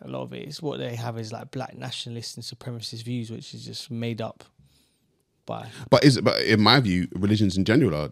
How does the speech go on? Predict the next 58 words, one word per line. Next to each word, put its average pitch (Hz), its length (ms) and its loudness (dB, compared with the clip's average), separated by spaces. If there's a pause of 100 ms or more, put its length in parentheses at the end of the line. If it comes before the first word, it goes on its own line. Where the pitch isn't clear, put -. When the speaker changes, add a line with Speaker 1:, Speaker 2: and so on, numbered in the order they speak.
(240)
Speaker 2:
are, 78 200 -6
are 78 60 -4
nationalist 80 540 -4
and 78 120 -4
imperialist 78 580 -6
and 80 320 -4
supremacist. - 600 -6
Speaker 1:
Yeah, 185 160 -4
for - 160 -14
touche. 131 180 -6
Speaker 2:
Do 123 60 -10 (240)
you 113 80 6
know 135 60 12
what 120 40 6
I'm 127 60 6
saying? 131 260 8
Speaker 1:
I 87 40 -2
see 95 120 -4
your 147 60 -2
Speaker 2:
So 139 160 8
it's 143 100 8
like, 135 120 8
I, - 120 6
Speaker 1:
point. - 60 0
Yeah, 127 240 4
Speaker 2:
I, 135 120 6
I 156 40 6
don't, 151 240 6 (160)
and, 123 240 8
and 120 160 8
that's 156 160 8
the 127 80 4
thing, 120 260 4
the 98 80 4
reason 104 220 2
why 95 140 2 (100)
a 92 80 -2
lot 90 80 0
of 107 60 -6
people 101 140 -4
don't 92 120 2
like 117 180 4
me 98 80 0
debating 82 280 -2
religion, 95 260 0
'cause 98 120 -8
I'm 113 120 2
like, 104 160 2 (240)
"No, 143 320 8 (440)
all 202 160 12
you're 143 200 12
crazy." 92 460 -2 (520)
<laughs> - 340 6
Like, 175 300 6 (300)
I'm 185 180 6
not 226 160 6
gonna 202 220 10
d-, 131 260 -4